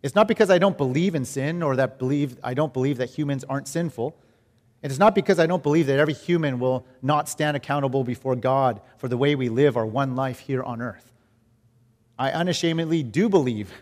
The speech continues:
these fundamental tenets of the historic Christian faith. But I think for many of our neighbors and our coworkers and maybe even our family members, they aren't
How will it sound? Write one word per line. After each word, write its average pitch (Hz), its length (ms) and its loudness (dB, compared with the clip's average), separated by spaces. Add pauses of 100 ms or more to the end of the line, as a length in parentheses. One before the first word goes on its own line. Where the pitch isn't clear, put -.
(560)
these 131 220 -6
fundamental 175 500 0
tenets 160 380 -6
of 107 80 -8
the 110 60 -12
historic 131 600 -4 (340)
Christian 110 320 -14
faith. - 420 -14 (640)
But 156 100 2
I 175 40 6
think 220 200 0
for 175 120 2
many 165 300 2
of 202 80 0
our 220 100 4
neighbors 151 520 0 (840)
and 151 120 0
our 170 80 4
coworkers 170 640 0
and 151 80 -8
maybe 180 240 4
even 180 200 2
our 170 100 6
family 170 400 0
members, 123 340 0
they 180 220 2
aren't 180 480 -4